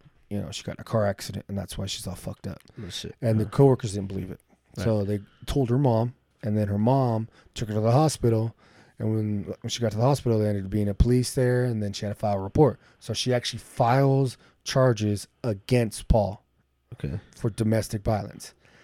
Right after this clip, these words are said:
Speaker 1: Paul, in turn, writes a suicide letter and tries to kill himself, but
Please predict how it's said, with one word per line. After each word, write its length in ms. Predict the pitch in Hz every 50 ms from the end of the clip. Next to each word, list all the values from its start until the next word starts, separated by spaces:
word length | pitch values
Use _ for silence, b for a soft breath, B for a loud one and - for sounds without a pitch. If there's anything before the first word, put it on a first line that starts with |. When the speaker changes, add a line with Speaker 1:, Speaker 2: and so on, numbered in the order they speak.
| b b b b b -
Speaker 1:
Paul, 600 | - - 151 165 220 247 233 202 160 139 131 -
in 200 | - 135 113 110
turn, 760 | - - - 165 220 240 180 131 113 110 107 107 113 113 113 _ _ _ _ _ _ _ _ _ -
writes 380 | 107 104 113 151 208 - - 170
a 40 |
suicide 720 | 139 - - - 254 262 240 180 - - 123 113 107 104
letter 460 | 110 110 110 107 101 107 113 110 - _ _ _ _ _ _ _ _ -
and 120 | 117 113
tries 320 | - - 175 175 170 135 -
to 60 | 127
kill 280 | - - - 226 240 202
himself, 480 | 139 117 107 - - 117 113 107 -
but 120 | - 120